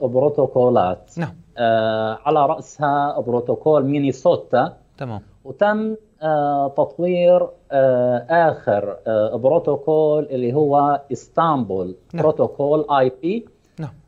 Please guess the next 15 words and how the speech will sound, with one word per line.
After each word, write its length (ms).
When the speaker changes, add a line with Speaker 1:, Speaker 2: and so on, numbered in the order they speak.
Speaker 1:
بروتوكول 720
اسطنبول 840
اللي، 720
آه، 720
تم، 400
آه، 500
دراسته 920
ووضعه 720
عام 360
ألف 180
وتسعمية 680
وتسعة 400
وتسعين 720
من 160
قبل 500